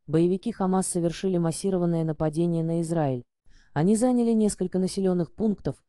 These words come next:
а также взяли в плен десятки гражданских и военных. Израиль в ответ приступил к наземной операции. Армия обороны Израиля, Цахал,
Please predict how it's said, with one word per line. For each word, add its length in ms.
а 100
также 300
взяли 320
в 60
плен 320
десятки 460
гражданских 680
и 40
военных. 580
Израиль 420
в 60
ответ 340
приступил 520
к 80
наземной 480
операции. 640
Армия 380
обороны 480
Израиля, 560
Цахал, 580